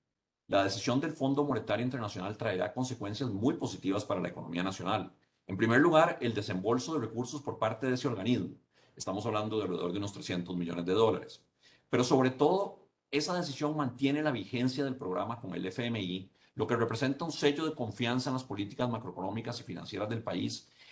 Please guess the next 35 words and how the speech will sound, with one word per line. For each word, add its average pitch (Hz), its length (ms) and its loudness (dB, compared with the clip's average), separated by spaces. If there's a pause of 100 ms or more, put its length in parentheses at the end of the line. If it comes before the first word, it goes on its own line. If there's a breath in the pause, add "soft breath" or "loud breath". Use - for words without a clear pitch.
(200 loud breath)
y 139 80 2
significa 139 460 8
también 151 340 4
dar 143 140 6
un 143 160 4
marco 131 400 0
de 90 100 -6
continuidad 90 680 -4
a 87 100 -4
esas 90 220 -8
políticas. - 680 -14 (380 soft breath)
Todo 147 300 10
ello, 151 260 0
a 131 60 -2
su 151 160 0
vez, 113 320 0 (240)
permitirá 113 440 -2
dar 143 200 0
tranquilidad 135 640 0
a - 40 -4
los - 140 -8
agentes 90 320 -10
económicos 113 560 -4
en 92 140 -6
medio 131 320 2
de 143 60 2
la 139 80 -2
incertidumbre 123 840 -4 (160 soft breath)
por 107 140 2
el 95 100 2
proceso 104 340 -6
electoral 113 400 -2
que - 80 -8
se 113 120 -6
avecina 107 520 -4